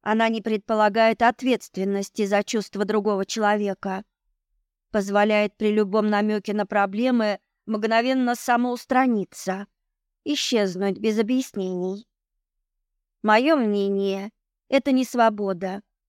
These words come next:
а самое настоящее потребительство.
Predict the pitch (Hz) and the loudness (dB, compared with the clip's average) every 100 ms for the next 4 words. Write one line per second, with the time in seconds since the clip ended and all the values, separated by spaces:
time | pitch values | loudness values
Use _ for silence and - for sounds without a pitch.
0 | _ _ _ _ 202 202 - 262 269 240 | _ _ _ _ -6 -4 2 4 4 2
1 | 220 220 - 208 226 233 - 233 214 214 | 0 -2 -2 0 0 0 -2 0 0 -2
2 | 196 214 190 190 196 190 - 185 185 | -4 -4 -4 -6 -6 -6 -6 -8 -8